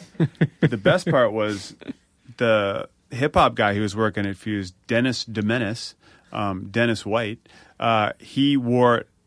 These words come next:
like, a giant, he wore, like, white pants, white shoes, and a big white puffy fur-lined winter coat. So he's walking around with me <laughs> at the A F I show, and then you guys came out, and I was just, uh, mesmerized.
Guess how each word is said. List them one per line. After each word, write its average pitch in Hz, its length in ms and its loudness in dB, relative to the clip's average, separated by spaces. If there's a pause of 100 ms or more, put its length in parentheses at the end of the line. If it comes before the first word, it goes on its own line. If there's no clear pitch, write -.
(200)
like, 120 180 -4
a 113 80 -4
giant, 117 600 0 (180)
he 127 80 -6
wore, 113 220 2
like, 101 240 -2 (160)
white 123 380 0
pants, 127 440 2
white 120 300 0
shoes, 120 380 0
and 120 120 -6
a 104 40 -6
big 120 420 -4
white 113 580 -2 (380)
puffy 123 380 2
fur-lined 117 840 -2
winter 113 260 -4
coat. 107 420 0 (600)
So 123 140 -2
he's 165 280 0
walking 165 300 4
around 143 300 0
with 131 140 -4
me 131 340 2 (200)
<laughs> - 200 -12
at 131 160 2
the 143 140 2
A 135 180 4
F 123 120 -4
I 123 200 2
show, 101 320 -6 (340)
and 113 100 -4
then 113 100 2
you 120 120 2
guys 120 200 2
came 107 220 2
out, 92 120 -2
and 95 80 -8
I 92 40 -6
was 90 140 -4
just, 87 200 -14 (300)
uh, - 120 -14 (380)
mesmerized. 95 760 -8